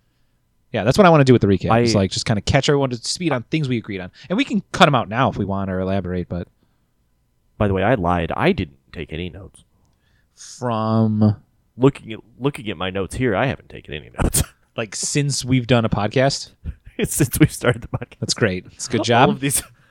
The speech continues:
Speaker 2: all
Speaker 1: So
Speaker 2: of these
Speaker 1: it's
Speaker 2: notes are,
Speaker 1: great
Speaker 2: like,
Speaker 1: work.
Speaker 2: notes I had before we started the podcast. <laughs> So I hope you're taking notes.
Speaker 1: Well, what's funny is,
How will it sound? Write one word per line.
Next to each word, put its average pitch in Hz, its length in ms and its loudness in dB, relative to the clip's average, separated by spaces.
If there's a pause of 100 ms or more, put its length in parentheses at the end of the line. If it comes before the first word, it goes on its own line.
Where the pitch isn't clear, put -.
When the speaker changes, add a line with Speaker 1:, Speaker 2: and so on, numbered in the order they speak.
(320)
Speaker 2:
all 117 140 -4
Speaker 1:
So 175 60 2
Speaker 2:
of 147 100 -2
these 160 160 0
Speaker 1:
it's 127 80 -6
Speaker 2:
notes 131 240 2
are, 117 60 2
Speaker 1:
great 104 100 2
Speaker 2:
like, 101 100 4
Speaker 1:
work. 110 120 0
Speaker 2:
notes 104 200 0
I 95 100 4
had 95 200 -4
before 95 340 -4
we 90 80 -6
started 98 280 -4
the - 40 -6 (100)
podcast. - 520 -16 (760)
<laughs> 302 120 -6 (2250)
So 131 160 2
I 123 60 2
hope 156 160 2
you're 139 100 0
taking 90 300 -4
notes. 76 280 -16 (140)
Speaker 1:
Well, 156 380 8 (100)
what's 160 340 2
funny 349 280 0
is, 254 440 -2